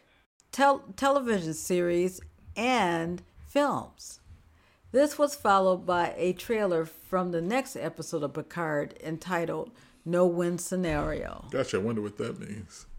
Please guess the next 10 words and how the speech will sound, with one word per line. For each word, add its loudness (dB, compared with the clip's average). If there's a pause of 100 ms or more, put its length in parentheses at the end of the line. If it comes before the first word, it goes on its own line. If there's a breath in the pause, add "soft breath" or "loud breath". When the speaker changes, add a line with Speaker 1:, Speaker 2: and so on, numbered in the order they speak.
(200 soft breath)
Speaker 1:
<laughs> 0
Speaker 2:
Next 8
up 8
in 2
the 2
news, 6 (360 loud breath)
which 0
is -2
kinda 0
sad, 4